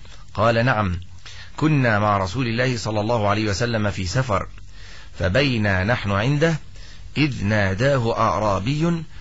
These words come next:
بصوت له جهوري: 'يا محمد!' فأجابه رسول الله صلى الله عليه وسلم نحوا من صوته: 'ها أم!' فقلت له:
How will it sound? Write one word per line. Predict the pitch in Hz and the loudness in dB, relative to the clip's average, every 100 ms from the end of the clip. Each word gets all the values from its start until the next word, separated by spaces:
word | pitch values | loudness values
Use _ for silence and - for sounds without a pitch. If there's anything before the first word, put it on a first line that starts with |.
| - - | -14 -8
بصوت | 92 101 - 151 135 113 | -4 -2 2 0 0 -2
له | 110 139 127 - - - | 0 2 4 4 2 0
جهوري: | 110 120 98 104 127 80 82 - - - - - | 0 2 2 2 0 -2 -8 -14 -16 -14 -14 -8
'يا | 92 110 131 123 | -2 2 4 2
محمد!' | 110 101 151 120 90 - - - - - - - - | 2 0 0 2 0 -2 -10 -14 -14 -14 -14 -12 -6
فأجابه | 73 92 135 139 123 120 | -2 2 4 4 2 2
رسول | 110 - 135 120 | 2 2 0 0
الله | 113 135 123 | 2 2 2
صلى | - 110 107 | 0 0 0
الله | 107 123 110 | 0 2 2
عليه | 104 107 98 | 2 2 0
وسلم | 95 143 160 165 165 - - - - 101 | 0 2 2 0 -2 -10 -14 -14 -10 0
نحوا | 113 139 - 120 | 2 2 0 2
من | 117 110 95 | 2 0 0
صوته: | 143 151 135 143 131 - - 87 | 0 0 2 0 -2 -6 -8 0
'ها | 101 135 139 135 127 123 - | 4 6 6 6 4 4 4
أم!' | 131 98 90 - - - - - - - - - - - - - | 4 2 0 -6 -14 -14 -14 -14 -14 -14 -16 -16 -14 -14 -14 -6
فقلت | 101 90 165 139 | -4 0 0 2
له: | 135 160 | 2 2